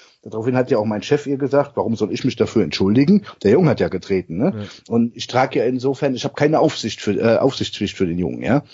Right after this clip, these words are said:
Speaker 1: Ich bin also praktisch nur als Begleitung da, ich helfe dem bei seinem Schulalltag, aber die Aufsichtspflicht liegt in der Schulzeit bei der Schule. Und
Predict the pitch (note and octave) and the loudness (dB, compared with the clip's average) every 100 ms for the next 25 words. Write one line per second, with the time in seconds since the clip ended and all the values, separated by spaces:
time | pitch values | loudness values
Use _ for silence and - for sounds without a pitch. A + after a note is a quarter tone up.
0 | - - - - A2 C3+ C3+ A#2 A#2+ B2 | -20 -20 -18 -14 -4 0 2 0 -2 -4
1 | A#2+ - C#3 C#3 B2 A#2 - G#2+ A#2 C#3 | -6 -2 2 4 2 0 -6 0 2 4
2 | C#3+ C#3+ C#3+ B2 C3+ C#3 C3+ A2+ A2 G#2 | 4 4 4 4 2 2 2 2 2 2
3 | G2+ - D3 E3 F3 F3+ F#3 - A#2+ A#2 | 0 0 2 4 4 4 2 2 0 -2
4 | A#2 A2+ A#2+ - A#2+ - - - - D3 | -2 -6 -6 -6 -10 -6 -6 -4 -6 -8
5 | - B2+ A#2+ A#2+ A#2 B2+ A2+ A2+ G2+ F#2 | -4 -4 -4 -4 -2 0 2 2 0 0
6 | G2+ - - _ _ _ _ _ _ _ | -2 -4 -10 _ _ _ _ _ _ _
7 | _ _ _ B2+ B2 B2 B2 | _ _ _ -6 -4 -4 -6